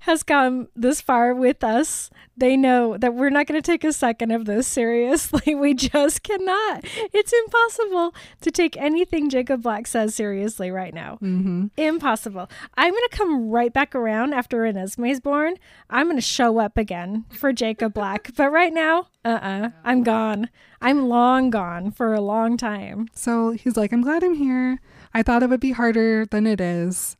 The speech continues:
Speaker 2: um, but I'm not as sad as I thought I would be." And Bella's like, "Well, I don't want you to feel sad." And he's like, "I know, and I'm not here to make you feel guilty."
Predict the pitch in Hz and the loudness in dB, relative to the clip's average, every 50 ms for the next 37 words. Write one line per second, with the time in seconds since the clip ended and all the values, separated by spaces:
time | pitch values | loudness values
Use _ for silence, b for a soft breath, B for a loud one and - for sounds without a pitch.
0 | _ 180 175 175 175 170 170 170 175 180 180 190 196 196 202 214 - - 214 185 | _ -4 -2 -2 0 0 -2 -2 -2 -2 0 0 0 0 0 0 0 0 0 0
1 | 180 180 185 175 175 - 208 240 233 208 175 165 160 - 165 165 160 170 175 170 | 2 0 0 0 -2 -2 -2 -2 0 0 -2 -2 -2 -4 -6 -6 -6 -6 -4 -4
2 | 165 165 175 180 180 175 - - 185 214 277 311 269 196 208 247 277 254 214 - | -2 -2 -2 -4 -4 -6 -6 -4 -4 -2 -2 -2 -2 -2 -2 0 0 0 0 -2
3 | 196 156 160 - - 220 208 185 180 185 196 196 190 - 202 196 - 277 320 330 | -4 -6 -6 -4 -4 -2 -2 0 0 2 2 2 2 0 -2 -4 -2 -2 0 0
4 | 330 330 320 320 294 247 226 220 214 214 208 208 247 254 247 240 247 233 - 247 | 2 2 2 2 2 2 2 2 2 0 -2 -2 -2 -2 -2 -2 -2 -2 -2 -2
5 | - 269 247 220 196 208 208 214 - - 180 170 170 175 | -2 -2 -2 -2 -2 -4 -4 -4 -4 -6 -4 -4 -4 -4